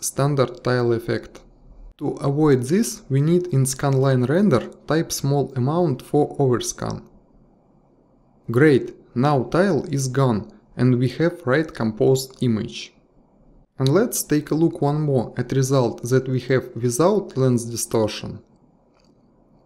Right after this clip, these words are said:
and at result after applying lens distortion. I think this is not need comments anymore.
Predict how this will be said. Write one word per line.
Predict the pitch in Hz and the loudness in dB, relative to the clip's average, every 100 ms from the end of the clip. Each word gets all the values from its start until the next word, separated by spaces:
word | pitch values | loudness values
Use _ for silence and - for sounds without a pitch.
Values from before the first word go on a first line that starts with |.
| _ _ _ _ - | _ _ _ _ -2
and | 160 170 - - - | 0 0 -2 -12 -6
at | 139 135 | -2 2
result | 127 123 151 190 - - | 2 2 2 0 -2 -2
after | 143 - | -2 -2
applying | 139 131 - 143 135 110 | -6 -6 -2 0 2 0
lens | 117 117 110 | -2 -2 -2
distortion. | 113 - 117 107 - - 107 - _ _ _ _ _ - | -6 -6 -4 -4 -6 -14 -14 -18 _ _ _ _ _ -4
I | 135 | 0
think | 131 160 220 - - | 2 2 2 0 -6
this | - 165 | -2 -2
is | 151 | 0
not | 156 160 - | 0 0 0
need | 151 156 139 | 0 0 0
comments | - 190 156 113 - | 2 4 4 0 -4
anymore. | 139 151 139 120 107 - | -4 0 2 2 0 -6